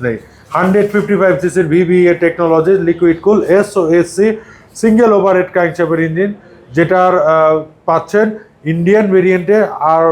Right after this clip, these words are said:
ওয়ান ফাইভ এম, এবং সাথে কিন্তু প্রত্যেকটি আইকন পারফরম্যান্স এবং টিএফটি কালার মিটার তো থাকছেই প্রত্যেকটি বাইকের সাথেই। তো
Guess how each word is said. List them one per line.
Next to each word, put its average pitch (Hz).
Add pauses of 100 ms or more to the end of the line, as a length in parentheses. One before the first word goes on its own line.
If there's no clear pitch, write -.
(140)
ওয়ান 165 (100)
ফাইভ 165 (140)
এম, 143 (140)
এবং 165 (120)
সাথে 170
কিন্তু 170
প্রত্যেকটি 185 (580)
আইকন 165 (160)
পারফরম্যান্স 151 (480)
এবং 147 (120)
টিএফটি 190 (120)
কালার 175
মিটার 175
তো 185 (160)
থাকছেই 156 (520)
প্রত্যেকটি 196 (120)
বাইকের 160
সাথেই। 147 (480)
তো 156